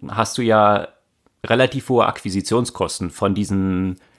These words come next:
kleinen und mittelständischen Unternehmen oder auch Endkonsumenten, die sich darüber Kredite besorgen.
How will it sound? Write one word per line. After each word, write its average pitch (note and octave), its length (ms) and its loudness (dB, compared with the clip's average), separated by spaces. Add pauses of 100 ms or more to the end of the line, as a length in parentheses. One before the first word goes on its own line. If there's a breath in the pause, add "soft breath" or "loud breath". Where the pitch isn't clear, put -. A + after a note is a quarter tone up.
kleinen G#2 480 2
und F#2 160 -4
mittelständischen G2 680 -2
Unternehmen G#2+ 680 2
oder F#2 500 2
auch - 360 -2
Endkonsumenten, G2+ 1400 0
die G2+ 100 -4
sich F#2 180 -6
darüber F#2+ 400 2
Kredite A#2 380 -4
besorgen. F2+ 580 -2